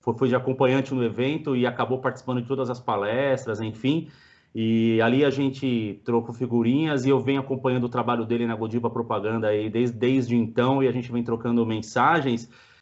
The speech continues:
E aí eu convidei o Leandro pra tá aqui hoje, pessoal, porque é um tema que, pra gente aqui, gestor de evento do lado de cá, né, e quem trabalha com marketing e comunicação,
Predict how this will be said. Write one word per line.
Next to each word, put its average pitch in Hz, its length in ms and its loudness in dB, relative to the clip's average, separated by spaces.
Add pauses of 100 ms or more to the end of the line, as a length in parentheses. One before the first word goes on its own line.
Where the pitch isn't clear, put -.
(240)
E 135 100 2
aí 143 60 4
eu 170 80 2
convidei 170 460 0
o - 20 2
Leandro 151 300 -2
pra 135 120 -8
tá 135 120 -4
aqui 135 180 -2
hoje, 165 260 4
pessoal, 127 400 0
porque 127 240 -4
é 143 40 2
um 165 100 -2
tema 160 500 -2
que, 156 540 -6 (380)
pra 165 180 4
gente 165 320 -2
aqui, 151 160 -8
gestor 147 320 -4
de 147 120 -2
evento 139 420 -2
do 123 80 -6
lado 127 200 -2
de 113 120 -10
cá, 143 260 0
né, 131 100 -2
e 123 40 -8
quem 139 160 -6
trabalha 131 280 -4
com 131 120 -6
marketing 127 380 -2
e - 40 -20
comunicação, 127 720 -2